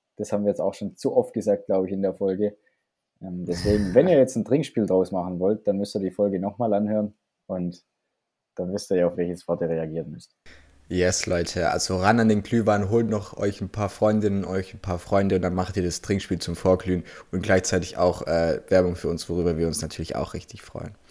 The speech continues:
Speaker 2: Das war's jetzt mit der Folge. Wir wünschen euch schon mal frohe Weihnachten, einen guten Rutsch ins neue Jahr. Äh, nehmt die Zeit euch, um ein bisschen zu entspannen und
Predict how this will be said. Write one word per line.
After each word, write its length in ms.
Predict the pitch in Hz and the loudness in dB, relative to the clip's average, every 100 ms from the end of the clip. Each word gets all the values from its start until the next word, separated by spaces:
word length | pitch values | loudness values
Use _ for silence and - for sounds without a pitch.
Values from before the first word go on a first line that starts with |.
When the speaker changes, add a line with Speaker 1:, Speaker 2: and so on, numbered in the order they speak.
| - - - - | -20 -20 -20 -8
Speaker 2:
Das 200 | 98 - | -2 4
war's 160 | 135 | 4
jetzt 180 | 123 110 | 4 0
mit 100 | 107 | 4
der 140 | 113 120 | 6 6
Folge. 340 | - 98 98 | 4 4 6
Wir 120 | 101 | 4
wünschen 300 | 113 131 - | 2 0 -2
euch 120 | 98 | -2
schon 140 | - 101 | -2 0
mal 100 | 95 | -2
frohe 460 | - - 139 120 | -4 2 4 6
Weihnachten, 500 | 101 104 101 - - | 4 2 -2 -4 -8
einen 140 | - 107 | -4 -2
guten 320 | 120 143 110 | 0 0 2
Rutsch 260 | 110 110 98 | 2 2 -4
ins 180 | - 104 | -4 0
neue 200 | 98 92 | 2 4
Jahr. 340 | 90 98 98 - - - 104 | 4 4 2 -6 -20 -10 0
Äh, 180 | 98 | 2
nehmt 260 | 101 107 113 | 4 4 2
die 100 | 95 | 0
Zeit 300 | - 101 95 | 4 4 4
euch, 440 | 98 98 92 - | 2 0 -2 -8
um 280 | 85 90 87 - | -8 -8 -10 -8
ein 140 | 87 | -6
bisschen 260 | 90 - 87 | -4 -4 -4
zu 100 | 90 | -4
entspannen 500 | 82 - 90 87 78 | -6 -2 0 0 -2
und 360 | 82 78 - | -4 -6 -10